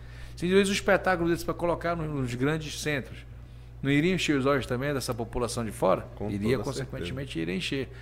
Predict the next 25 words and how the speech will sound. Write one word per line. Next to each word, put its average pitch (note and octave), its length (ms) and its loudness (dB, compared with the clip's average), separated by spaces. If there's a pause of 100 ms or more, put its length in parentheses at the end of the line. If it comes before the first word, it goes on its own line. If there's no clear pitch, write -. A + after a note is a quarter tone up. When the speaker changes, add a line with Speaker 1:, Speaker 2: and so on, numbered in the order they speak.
(220)
Speaker 1:
Eu - 80 -2
acho C3+ 160 -2
que - 80 -4
o D3+ 80 0
boi C#3 320 2
pode D#3 280 -2
passar C#3 360 -2
por A#2 200 -4
isso. A2 180 -2
Eu A2+ 40 -2
acho G#2+ 100 -6
que - 60 -10
o A#2 40 -6
boi B2 140 -2
pode B2+ 380 -4
chegar C3+ 960 -2
nesse C3+ 300 2
nível C#3+ 240 0
de C3+ 80 0
apresentação B2 600 -2
e C#3+ 40 -2
fazer C3+ 240 -4
espetáculos C3+ 680 2
que C3+ 200 -2
durem C3 400 2